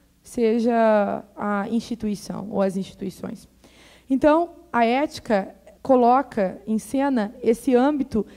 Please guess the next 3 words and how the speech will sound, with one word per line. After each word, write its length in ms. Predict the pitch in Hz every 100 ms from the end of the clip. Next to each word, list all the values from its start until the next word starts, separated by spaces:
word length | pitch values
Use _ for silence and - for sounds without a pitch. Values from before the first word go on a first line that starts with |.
| - 208
da 160 | 226
problematização 1500 | 220 - - 330 330 302 277 277 254 240 226 - 214 233 262 - - _ _ -
particular, 760 | 254 247 - - 262 175 175